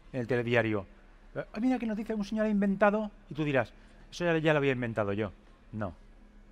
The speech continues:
Tú habías tenido una idea, no lo habías desarrollado. No eres dueño de nada. Entonces, por eso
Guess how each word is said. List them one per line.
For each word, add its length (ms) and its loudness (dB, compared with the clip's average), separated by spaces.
Tú 80 -8
habías 160 -4
tenido 240 -4
una 100 -2
idea, 340 -2
no 120 -6
lo 80 -2
habías 220 -2
desarrollado. 440 -8
No 100 -4
eres 140 0
dueño 260 -2
de 120 0
nada. 280 2
Entonces, 400 -4
por 140 -2
eso 280 -6